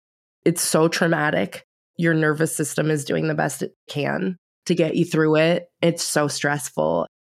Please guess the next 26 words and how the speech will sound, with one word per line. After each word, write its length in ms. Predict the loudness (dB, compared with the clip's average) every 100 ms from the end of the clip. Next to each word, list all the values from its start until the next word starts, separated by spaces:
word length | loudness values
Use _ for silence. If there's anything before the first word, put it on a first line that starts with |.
| _
I'm 280 | -2 0 0
glad 220 | 0 0
we're 120 | 0 -2
talking 420 | 0 -4 -2 -2
about 200 | -2 -4
it 100 | -4
because 420 | -4 -2 -2 -4 _ -4
it's 200 | -4 -2
one 180 | -2 0
of 100 | 2
the 180 | 2 0
prices 640 | -2 -2 0 2 0 2
that 220 | -2 -2
victims 520 | -2 -2 0 -2 -2 -4
pay 360 | -4 -2 0
that 160 | 0 0
I 80 | 0
don't 280 | 0 -2
think 320 | -4 -4 -4 -8
people 460 | -8 -2 -2 0
understand 840 | 0 0 -2 -4 -6 -2 0 0 2
unless 340 | 2 0 -2
they've 220 | -2 -2 0
been 220 | -2 -2
through 280 | -2 0 2
it. 220 | 2